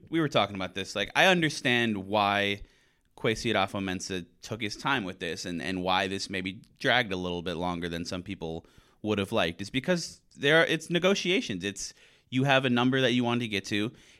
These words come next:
If this was going to be something where T J Hockenson's camp was demanding to,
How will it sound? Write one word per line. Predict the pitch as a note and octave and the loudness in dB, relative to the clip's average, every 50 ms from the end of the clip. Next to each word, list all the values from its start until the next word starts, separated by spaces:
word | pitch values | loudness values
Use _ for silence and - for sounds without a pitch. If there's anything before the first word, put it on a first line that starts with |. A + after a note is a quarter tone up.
| _ _ | _ _
If | D#3 D3 - | 0 0 4
this | D#3+ F3+ F3 - | 4 4 6 6
was | G#3 F3 | 2 4
going | D3 E3 D#3 D#3 D3+ | 4 2 2 2 2
to | D3+ C#3 | 0 0
be | C3+ C#3 C3+ C3+ | 2 2 2 2
something | - - C3+ C3+ B2 C3+ C3 B2+ A#2+ | 2 0 0 0 0 0 2 2 4
where | A2+ G2+ G2+ | 4 2 2
T | - - C3 | 0 -2 -2
J | B2+ C3 | 0 2
Hockenson's | B2 B2 A#2 A#2+ A2 B2 A#2+ - A2+ G#2 - | 4 4 4 4 2 -4 -6 -4 -6 -6 -4
camp | - B2 A2 G#2 - | -2 -2 -2 -2 -2
was | G2 F#2 G2 | -6 -8 -4
demanding | - B2 A2 A2 A2 G#2+ G#2 G#2+ A2 G#2+ G#2+ G2+ G2 G2 | -2 2 4 4 6 6 4 4 2 2 0 0 -2 -4
to, | - - G#2 F#2 F#2 | -4 -4 -2 -2 -2